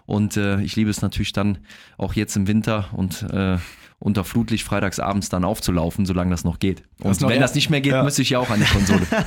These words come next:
Speaker 2: <laughs> Das ist noch ehrlicher Sport, ne? Da? <laughs> In der
Speaker 1: Ja, an der
Speaker 2: Landesliga.
Speaker 1: Konsole auch, aber in der
Speaker 2: Ja,
Speaker 1: Landesliga,
Speaker 2: ja, in der
Speaker 1: das sowieso.
Speaker 2: Landesliga, ja, ja.
Speaker 1: Das sowieso.
Speaker 2: <laughs> Ähm, ja, also das finde ich, äh, wirklich sehr interessant. Hast du noch andere Themen,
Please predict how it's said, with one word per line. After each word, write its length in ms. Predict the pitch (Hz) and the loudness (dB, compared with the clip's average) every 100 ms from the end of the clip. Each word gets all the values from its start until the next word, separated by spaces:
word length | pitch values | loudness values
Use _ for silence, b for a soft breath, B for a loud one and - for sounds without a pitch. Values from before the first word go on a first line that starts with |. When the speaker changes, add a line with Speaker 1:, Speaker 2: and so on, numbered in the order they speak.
| - | -2
Speaker 2:
<laughs> 300 | 170 - - | -4 -4 -2
Das 160 | 139 | 0
ist 40 | 147 | 2
noch 120 | 143 | 2
ehrlicher 280 | 147 139 131 | 0 0 -2
Sport, 320 | - 127 110 | 0 0 2
ne? 160 | 120 143 | 2 2
Da? 220 | 127 175 - 117 | 0 0 -2 2
<laughs> 160 | 185 151 | 2 2
In 60 | |
der 100 | 147 131 | 2 2
Speaker 1:
Ja, 80 | |
an 120 | 127 139 | 2 2
der 100 | 147 | 2
Speaker 2:
Landesliga. 100 | 143 | 2
Speaker 1:
Konsole 340 | 151 160 139 | 4 4 2
auch, 220 | 131 175 | 2 0
aber 220 | 170 131 127 | -2 0 2
in 100 | 135 | 2
der 80 | |
Speaker 2:
Ja, 80 | 131 | 4
Speaker 1:
Landesliga, 340 | 220 - 117 104 | 4 4 4 2
Speaker 2:
ja, 60 | |
in 40 | 143 | 2
der 100 | 147 | 2
Speaker 1:
das 80 | |
sowieso. 340 | 151 175 107 139 | 4 4 4 2
Speaker 2:
Landesliga, 240 | 123 110 | 2 0
ja, 320 | 117 117 107 | 0 0 0
ja. 140 | 110 120 | -2 0
Speaker 1:
Das 160 | - 156 | 0 0
sowieso. 340 | 123 101 92 - | 2 0 0 -4
Speaker 2:
<laughs> 60 | - _ B B B B B B B 147 B B B B - | -8 _ B B B B B B B -12 B B B B -4
Ähm, 420 | 156 165 170 165 139 | 0 2 4 4 4
ja, 200 | 196 196 | 2 2
also 200 | 131 131 | 0 0
das 80 | |
finde 160 | 156 165 | 0 0
ich, 160 | 139 - | -2 -2
äh, 340 | 143 139 135 - _ _ | 0 0 -2 -8 _ _
wirklich 280 | - 147 139 | -4 -2 0
sehr 100 | 127 | 0
interessant. 420 | 160 147 151 135 | 0 0 -2 -2
Hast 200 | 151 180 | -2 -2
du 40 | 175 | -2
noch 200 | 147 - | -2 -2
andere 320 | 165 202 175 | -2 -2 -2
Themen, 480 | - 170 170 165 | -2 0 0 0